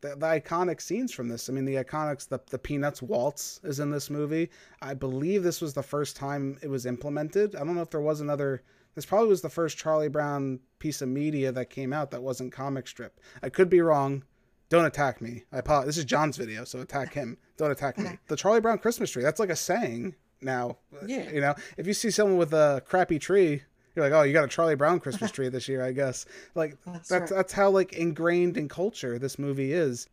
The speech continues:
Speaker 1: And what do you think makes it so special? 'Cause if you look at it now,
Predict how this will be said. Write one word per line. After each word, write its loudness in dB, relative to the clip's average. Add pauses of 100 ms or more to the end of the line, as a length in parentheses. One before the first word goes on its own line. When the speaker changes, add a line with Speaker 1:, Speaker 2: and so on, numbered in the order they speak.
Speaker 1:
And -4
what 4
do 0
you 0
think -6
makes -2
it -2
so -4
special? -2
'Cause -4 (340)
if -6
you -2
look -6
at 2
it -2
now, 2